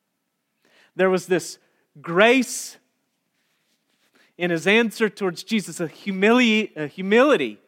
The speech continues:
in his answer towards Jesus that matches the grit and courage of how he spoke to these leaders. This man is being drawn of God,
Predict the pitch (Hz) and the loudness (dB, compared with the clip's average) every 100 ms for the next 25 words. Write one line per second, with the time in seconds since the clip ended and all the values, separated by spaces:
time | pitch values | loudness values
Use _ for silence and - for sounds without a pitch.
0 | _ _ _ 160 151 202 226 196 226 208 | _ _ _ -8 0 2 2 0 0 0
1 | 190 _ _ _ _ _ _ _ - 196 | -2 _ _ _ _ _ _ _ -6 -4
2 | 180 - 226 185 151 135 - - _ _ | -4 -2 -2 0 -4 -8 -16 -20 _ _
3 | _ _ _ _ _ _ _ _ _ 156 | _ _ _ _ _ _ _ _ _ 0
4 | 190 180 - - _ _ _ _ _ 147 | 2 2 -2 -20 _ _ _ _ _ -6
5 | 170 240 262 - - 165 156 147 - _ | 2 4 4 0 -2 0 -2 -6 -16 _
6 | _ 151 131 151 170 226 226 - 170 147 | _ -8 -8 -4 2 4 2 -4 -12 -12
7 | - 220 208 165 123 98 - - - _ | 0 4 4 2 -2 -10 -18 -20 -20 _
8 | _ _ _ - 139 170 156 147 - 175 | _ _ _ -20 0 2 2 -4 -4 -2
9 | 165 165 _ _ _ _ - 156 143 127 | -2 -4 _ _ _ _ -12 -8 -8 -6
10 | 156 147 104 92 _ _ _ _ 160 247 | -4 -4 -6 -16 _ _ _ _ 0 0
11 | 233 226 196 160 170 _ _ _ _ _ | 0 0 2 -2 -6 _ _ _ _ _
12 | _ - - _ _ _ - 160 135 175 | _ -20 -20 _ _ _ -8 -6 -2 -2
13 | 156 131 127 180 226 254 262 208 185 226 | -4 -10 0 4 6 6 2 0 4 4
14 | 226 247 | 4 2